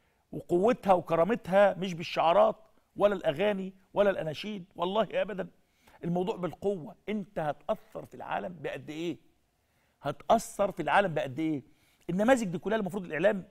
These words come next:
يحتفي بيها والسوشيال ميديا تحتفي بيها. وبعدين لازم يكون عندك السوشيال ميديا بتاعتك،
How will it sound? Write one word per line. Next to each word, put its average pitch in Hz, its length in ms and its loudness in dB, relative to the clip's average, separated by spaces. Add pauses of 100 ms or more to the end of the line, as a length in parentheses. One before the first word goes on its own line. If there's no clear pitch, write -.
يحتفي 170 480 0
بيها 160 320 -6
والسوشيال - 400 -14
ميديا 156 220 -8 (240)
تحتفي 156 400 0
بيها. 147 440 -6 (440)
وبعدين 185 420 4
لازم 214 200 -4
يكون 202 160 -6
عندك 190 180 -8
السوشيال 165 320 -12
ميديا 170 160 -8
بتاعتك، 170 400 -14